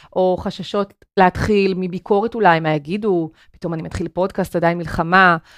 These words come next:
חיילים נהרגים לנו, אה, אז באמת, זה מצב לא פשוט להיות בו. אני חושבת שכן, דווקא בגלל כל מה שאמרתי,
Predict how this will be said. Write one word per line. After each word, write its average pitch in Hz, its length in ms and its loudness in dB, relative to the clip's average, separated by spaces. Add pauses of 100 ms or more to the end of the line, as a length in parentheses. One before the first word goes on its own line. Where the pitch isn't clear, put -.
(120)
חיילים 180 360 0
נהרגים 185 500 -2
לנו, 185 480 -6 (120)
אה, 180 60 -4 (440)
אז 160 280 -10 (440)
באמת, 202 360 0
זה 196 80 -4
מצב 220 260 -2 (120)
לא 208 240 -2
פשוט - 480 -12 (400)
להיות 180 300 -2
בו. 190 260 0
אני 185 140 -4
חושבת 214 260 -6
שכן, - 480 0
דווקא 196 260 -4
בגלל 180 300 2
כל 208 240 -4
מה 226 80 -6
שאמרתי, 190 520 -2